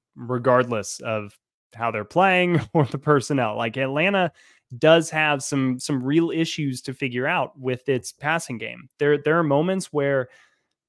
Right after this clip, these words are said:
you know, a third and fifteen, you know, that seems to actually be the, the magical down and distance. If, if Atlanta's facing third and fifteen, you guys just, just go ahead and start walking back. It's gonna be a first down because Desmond Ritter can, like,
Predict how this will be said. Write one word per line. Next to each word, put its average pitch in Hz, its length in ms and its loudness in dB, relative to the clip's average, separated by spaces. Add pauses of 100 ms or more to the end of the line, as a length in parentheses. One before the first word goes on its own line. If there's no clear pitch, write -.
(100)
you 156 120 2
know, 120 260 2 (720)
a 127 100 -4
third 143 300 2
and 139 140 0
fifteen, 143 840 -2
you 135 120 -2
know, 123 100 -4
that 147 200 -2
seems 175 280 2
to 147 60 -2
actually 143 400 2
be 131 260 2
the, 110 340 -4
the 117 60 -6
magical 127 480 0
down 131 260 2
and 123 120 0
distance. 139 460 -2
If, 117 280 -6
if 120 180 -8
Atlanta's 170 400 0
facing 180 380 2
third 165 260 2
and 151 80 -4
fifteen, 170 540 -2 (800)
you 160 80 0
guys 156 220 8
just, - 280 -4
just 151 160 -4
go 170 120 6
ahead 165 120 8
and 147 100 0
start 151 220 2
walking 143 360 2
back. 127 320 0 (180)
It's 139 200 -4
gonna 139 200 4
be 143 100 4
a 139 60 6
first 131 320 -2
down 127 260 0
because 131 220 -2
Desmond 151 360 2
Ritter 151 180 0
can, 139 120 -4
like, 120 140 -2